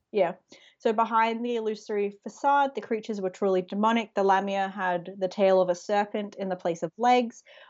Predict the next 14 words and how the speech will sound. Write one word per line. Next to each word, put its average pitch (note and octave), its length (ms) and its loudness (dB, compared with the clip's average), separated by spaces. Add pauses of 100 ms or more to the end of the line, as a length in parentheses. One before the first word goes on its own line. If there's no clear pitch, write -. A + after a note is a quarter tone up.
while F#3 240 4
the F3 160 0
Empusa F#3 500 -4
had E3+ 260 -4 (100)
flaming A#3 420 -2
hair F3+ 360 -2
and F#3 180 -6
two D#4+ 380 0
m-, G#3 400 -8
mismatched A#3+ 720 -2
legs. E3 360 -6
So F3+ 120 -2
she F3 140 -4
has F3 140 -2